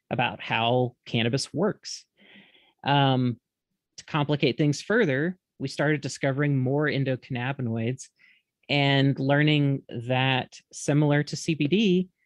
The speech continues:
a lot of these endocannabinoids exhibit effects on a lot of different receptor types.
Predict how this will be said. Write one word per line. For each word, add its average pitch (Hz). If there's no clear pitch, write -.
a 123
lot 117
of 123
these 135
endocannabinoids 135
exhibit 123
effects 123
on 110
a 110
lot 117
of 110
different -
receptor 143
types. 156